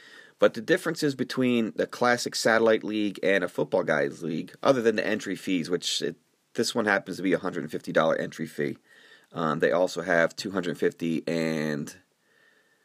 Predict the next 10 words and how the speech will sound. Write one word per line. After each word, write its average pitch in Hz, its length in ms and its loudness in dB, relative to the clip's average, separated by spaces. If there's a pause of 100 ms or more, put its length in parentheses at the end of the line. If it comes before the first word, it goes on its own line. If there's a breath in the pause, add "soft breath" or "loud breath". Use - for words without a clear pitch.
(120)
five 101 400 2
hundred 92 260 -2
dollar 80 440 2 (260)
entry 87 280 -6
fees 76 420 -4
for 85 140 -8
this 78 160 -6
format 76 360 -6
as - 160 -10
well. 76 340 -2